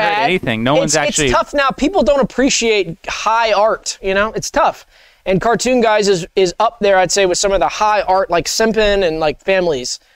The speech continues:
Speaker 2: Got
Speaker 1: Absolutely.
Speaker 2: Families, got Family, Guys, Fa-, Family Guy.
Speaker 1: No
Speaker 2: But,
Speaker 1: one's
Speaker 2: so we wanna do another pilot.
Speaker 1: Ooh, yeah, exactly.
Speaker 2: But we were talking to the Me More T V executives saying, "Guys, could you fund us a pilot? Could you guys make us a pilot?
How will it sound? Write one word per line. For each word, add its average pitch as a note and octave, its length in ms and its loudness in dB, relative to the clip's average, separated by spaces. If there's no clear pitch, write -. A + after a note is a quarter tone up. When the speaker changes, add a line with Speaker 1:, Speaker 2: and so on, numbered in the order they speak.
Speaker 2:
Got D#3+ 140 -2
Speaker 1:
Absolutely. G#3 280 -2
Speaker 2:
Families, G#3+ 280 2
got G#3+ 280 -4
Family, G#3 300 -2
Guys, G#3 320 -2
Fa-, - 240 -10
Family A3 260 0
Guy. C3+ 180 -2
Speaker 1:
No C3+ 140 0
Speaker 2:
But, - 60 2
Speaker 1:
one's F#3+ 200 0
Speaker 2:
so A#3+ 280 2
we D#4+ 180 4
wanna D#4+ 120 2
do C#4+ 140 4
another C4 380 2
pilot. C3 420 -6
Speaker 1:
Ooh, B2 160 2
yeah, A#2+ 280 0
exactly. D#3+ 360 0
Speaker 2:
But D#4+ 320 0
we A#3+ 200 4
were C4+ 60 0
talking D#4+ 380 0
to C#4 80 2
the B3+ 80 2
Me C4 140 2
More C4 160 4
T C4 180 -2
V A#3+ 140 2
executives G#3 600 0
saying, G3+ 300 2
"Guys, C#4 260 2
could F3 180 0
you C#4 140 0
fund A#3 420 0
us A#3 220 2
a F3+ 80 2
pilot? G3 480 2
Could E3 100 -4
you F#3+ 80 -2
guys G3+ 240 2
make G3 320 0
us G#3+ 180 2
a F#3+ 60 0
pilot? G3 500 0